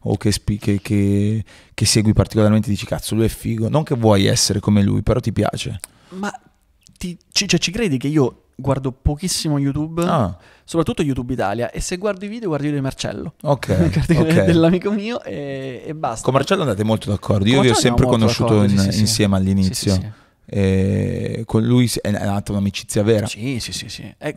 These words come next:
Speaker 2: ecco, lui forse è uno dei pochi che frequento da tanto tempo, ormai
Speaker 1: Mm-hmm.
Speaker 2: quasi dieci anni, e, e siamo ri-, cioè siamo rimasti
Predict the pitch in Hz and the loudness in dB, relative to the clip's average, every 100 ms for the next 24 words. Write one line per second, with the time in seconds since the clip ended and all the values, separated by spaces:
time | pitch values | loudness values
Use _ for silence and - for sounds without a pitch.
0 | - - 160 147 175 175 143 - 127 139 | -10 -6 0 2 2 0 -2 -6 -6 -6
1 | 143 139 139 135 - 156 151 151 160 160 | -6 -4 -4 -6 -6 -2 0 -2 -6 -8
2 | - 120 113 127 123 127 123 120 139 147 | -8 -10 -10 -8 -8 -6 -6 -6 -8 -8
3 | 147 143 139 143 151 - 160 165 _ _ | -8 -8 -6 -6 -6 -6 -6 -6 _ _
4 | - 110 110 113 127 123 120 135 139 123 | -12 -6 -4 -6 -6 -8 -6 -6 -6 -6
5 | 131 135 143 - _ _ - _ - 127 | -6 -8 -10 -16 _ _ -20 _ -8 -4
6 | 117 113 113 110 - 139 151 147 143 - | -2 -2 -4 -6 -6 -4 -2 0 -2 -6
7 | - 123 131 127 135 - 139 | -10 -6 -4 -2 -4 -6 -10